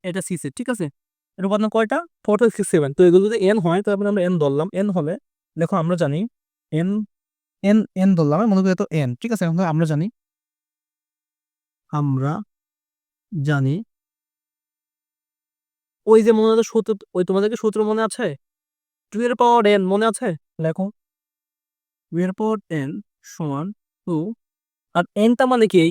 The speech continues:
এনটা মানে এই উপসেট সংখ্যাগুলো, ঠিক আছে? এনটা মানে কি? এই উপসেট সংখ্যাগুলো। ধরো তো কয়টা আছে সংখ্যা? এক, দুই, তিন, চার। চারটা আছে। তার মানে কি উপরে পর দাও।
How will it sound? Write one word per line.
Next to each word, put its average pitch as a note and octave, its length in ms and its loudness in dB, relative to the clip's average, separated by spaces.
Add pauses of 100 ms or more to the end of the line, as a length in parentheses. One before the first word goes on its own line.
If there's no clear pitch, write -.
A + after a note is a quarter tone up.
এনটা G3+ 320 4
মানে G#3 260 2 (420)
এই A3 140 8
উপসেট A3 440 -2
সংখ্যাগুলো, D#3+ 500 -4
ঠিক B3+ 120 -6
আছে? F#3+ 180 0 (680)
এনটা F#3+ 280 2
মানে B3+ 200 0
কি? D#4+ 120 -8 (120)
এই A3 120 2
উপসেট G3 280 0
সংখ্যাগুলো। D#3+ 320 -4
ধরো G3 140 2
তো A3+ 80 4
কয়টা A3 280 4
আছে G3+ 140 0
সংখ্যা? A3+ 300 0 (720)
এক, F#3+ 220 0 (180)
দুই, G3 200 -4 (100)
তিন, G3 300 -4
চার। C#3+ 280 -4
চারটা F#3 320 0
আছে। D3+ 140 -2
তার F3+ 140 -2
মানে G#3 140 -2
কি F3+ 80 -4
উপরে F#3+ 260 -4 (180)
পর F3+ 200 0
দাও। C#3 180 -6